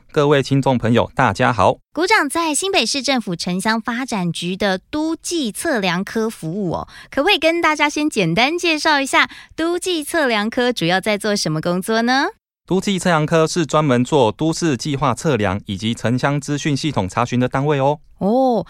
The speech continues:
Speaker 2: 现在城乡资讯便民查询哦，是政府大力推广的资讯系统诶，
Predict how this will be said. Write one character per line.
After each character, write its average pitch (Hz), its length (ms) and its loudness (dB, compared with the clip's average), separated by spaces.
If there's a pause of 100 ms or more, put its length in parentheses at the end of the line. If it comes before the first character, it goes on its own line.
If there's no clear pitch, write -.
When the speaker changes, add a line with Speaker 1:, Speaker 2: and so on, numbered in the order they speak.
(120)
Speaker 2:
现 392 220 -2
在 349 240 2
城 202 300 -4
乡 254 200 0
资 247 160 -6
讯 226 240 -2
便 240 160 0
民 180 200 -2
查 156 240 -6
询 180 180 -6
哦， 170 80 -2
是 220 160 -2
政 277 260 -2
府 160 200 -6
大 220 240 -6
力 226 180 -4
推 208 300 -4
广 156 260 -4
的 151 160 -6
资 285 340 -8
讯 320 300 -4
系 254 180 -8
统 240 220 0
诶， 180 160 -2